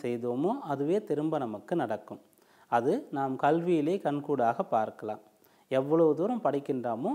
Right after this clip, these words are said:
அவ்வளவு மதிப்பெண்களை பெற முடியும். இப்படித்தான் பாவம், புண்ணியம், நமக்கு வாய்க்கக்கூடிய தாய் தந்தையர், நமக்கு பெற-, நாம் பெறக்கூடிய பிள்ளைகள்,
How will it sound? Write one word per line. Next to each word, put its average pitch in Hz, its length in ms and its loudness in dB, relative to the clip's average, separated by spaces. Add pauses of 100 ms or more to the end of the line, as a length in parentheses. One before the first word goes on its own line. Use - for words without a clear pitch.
அவ்வளவு 202 420 2
மதிப்பெண்களை 151 680 -2
பெற 139 240 -2
முடியும். 101 340 -10 (440)
இப்படித்தான் 165 640 0
பாவம், 120 560 2
புண்ணியம், 123 500 -2 (340)
நமக்கு 147 320 -2
வாய்க்கக்கூடிய 127 680 -2
தாய் 120 300 2
தந்தையர், 113 500 -4
நமக்கு 120 380 -4
பெற-, 123 280 -4
நாம் 123 180 -2
பெறக்கூடிய 127 560 -2 (240)
பிள்ளைகள், 123 500 0